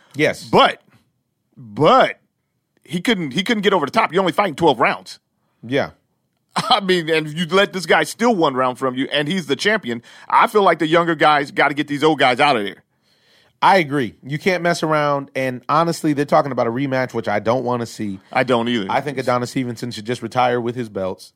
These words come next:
Speaker 1: I mean, obviously, if you're Adonis Stevenson and you can get paid again, you would wanna do that.
Speaker 2: Out the door.
Speaker 1: Out the door. But I don't need to see that fight again. They're ugly styles.
Speaker 2: Yeah.
Speaker 1: At one point, Adonis Stevenson looked like he was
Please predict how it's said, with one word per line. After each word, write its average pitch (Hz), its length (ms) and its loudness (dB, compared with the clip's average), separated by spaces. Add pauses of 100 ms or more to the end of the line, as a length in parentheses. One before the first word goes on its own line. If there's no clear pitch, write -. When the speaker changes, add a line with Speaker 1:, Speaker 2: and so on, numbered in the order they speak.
(100)
Speaker 1:
I 104 80 -10
mean, 113 140 -4
obviously, 127 400 -2
if 110 80 -6
you're 135 140 -2
Adonis 123 280 -4
Stevenson 120 440 -6
and 110 100 -8
you 127 100 -8
can 113 100 -12
get 110 160 -6
paid 127 220 -2
again, 107 280 -10
you 107 80 -10
would 101 100 -12
wanna 107 200 -6
do 113 180 -8
that. 87 320 -8 (280)
Speaker 2:
Out 123 140 0
the 120 80 -10
door. 107 300 -4
Speaker 1:
Out 110 160 -2
the 104 60 -14
door. 92 360 -8 (340)
But 135 380 0 (920)
I 135 160 0
don't 180 120 -2
need 160 120 -6
to 127 80 -10
see 123 140 -8
that 110 140 -4
fight 104 200 -4
again. 101 280 -12 (280)
They're 131 180 0
ugly 170 300 0
styles. 117 640 -2 (100)
Speaker 2:
Yeah. 123 220 0
Speaker 1:
At 131 140 0
one 160 180 0
point, 151 180 -6
Adonis 139 320 -4
Stevenson 123 580 -8
looked 139 140 -4
like 123 220 -4
he 135 100 -6
was 117 240 -8